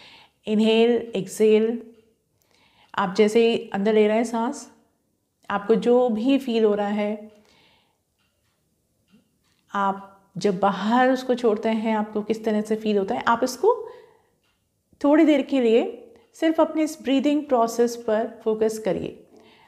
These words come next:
आपके अंदर जो कुछ भी आप सेंसेशन, आपकी फीलिंग्स, आपके थॉट्स, इन सब को आप महसूस कर पा रहे हैं।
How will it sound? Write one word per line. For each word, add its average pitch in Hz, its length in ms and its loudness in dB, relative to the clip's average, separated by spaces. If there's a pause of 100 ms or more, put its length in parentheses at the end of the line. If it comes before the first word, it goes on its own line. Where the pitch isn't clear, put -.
(160)
आपके 226 680 0
अंदर 226 320 2
जो 285 440 -2
कुछ 302 440 -6
भी 262 180 0
आप 233 240 0
सेंसेशन, 214 1000 -2 (140)
आपकी 190 380 -8
फीलिंग्स, 208 800 -2
आपके 175 320 -4
थॉट्स, 196 720 -2 (400)
इन 330 220 0
सब 294 280 0
को 302 180 4
आप 320 160 -8
महसूस 247 520 -2
कर 190 180 -4
पा 180 200 -6
रहे 165 160 -6
हैं। 160 320 -14